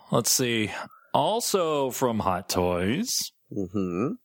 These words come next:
Speaker 1: From Star Wars Episode Seven: The Force Awakens,
Speaker 2: Mm-hmm.
Speaker 1: uh, Captain Phasma.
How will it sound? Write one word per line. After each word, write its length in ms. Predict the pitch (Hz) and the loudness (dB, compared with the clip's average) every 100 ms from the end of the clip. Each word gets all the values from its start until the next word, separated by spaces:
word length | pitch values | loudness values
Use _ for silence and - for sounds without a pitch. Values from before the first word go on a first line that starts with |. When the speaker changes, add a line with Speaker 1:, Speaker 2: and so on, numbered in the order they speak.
| _ - - - | _ -8 -8 -6
Speaker 1:
From 380 | - 113 110 110 | 0 2 2 -2
Star 500 | - - - 120 131 | -2 0 0 0 0
Wars 440 | 131 123 139 120 - | 0 0 0 0 -2
Episode 420 | 135 - 127 120 | -4 0 0 0
Seven: 600 | - 110 104 117 135 160 | 2 2 2 0 -2 -2
The 80 | 107 | 0
Force 380 | 101 107 110 - | 0 2 0 0
Awakens, 800 | 117 98 123 - 98 147 208 - _ - - - | 0 2 0 0 -2 -2 -4 -8 _ -20 -16 -6
Speaker 2:
Mm-hmm. 220 | 107 101 | -4 0
Speaker 1:
uh, 240 | 101 101 101 | 0 0 -2
Captain 580 | - 139 - 156 151 | -2 -2 0 -2 0
Phasma. 1080 | 147 - - 110 131 131 - 92 82 82 127 | -4 -4 -2 0 0 -2 -2 -2 -2 0 -2